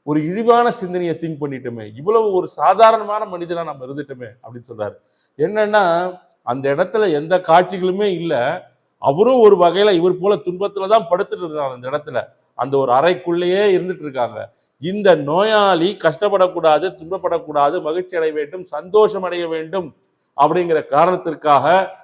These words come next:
தான் பார்க்காத காட்சிகளை கூட அந்த இடத்தில் இப்படி போயிட்டு இருக்காங்க, வந்துட்டு இருக்காங்க, மக்கள் நடமாட்டம் இருக்கிறது என்கின்ற ஒரு செய்தியை தொடர்ந்து சொல்லிட்டே இருக்காரு இவர்கிட்ட. அவரு, அவர் முகத்தில் வரக்கூடிய சந்தோஷத்தை பார்த்து அவர்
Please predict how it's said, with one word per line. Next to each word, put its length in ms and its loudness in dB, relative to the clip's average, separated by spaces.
தான் 400 -2
பார்க்காத 680 4
காட்சிகளை 800 2
கூட 340 2
அந்த 280 -4
இடத்தில் 460 -2
இப்படி 180 -10
போயிட்டு 380 -2
இருக்காங்க, 400 -4
வந்துட்டு 200 -8
இருக்காங்க, 320 -10
மக்கள் 300 -6
நடமாட்டம் 480 -4
இருக்கிறது 420 -12
என்கின்ற 680 -6
ஒரு 240 4
செய்தியை 680 4
தொடர்ந்து 420 4
சொல்லிட்டே 380 4
இருக்காரு 180 2
இவர்கிட்ட. 420 -4
அவரு, 380 6
அவர் 180 6
முகத்தில் 460 4
வரக்கூடிய 520 2
சந்தோஷத்தை 760 4
பார்த்து 480 4
அவர் 240 4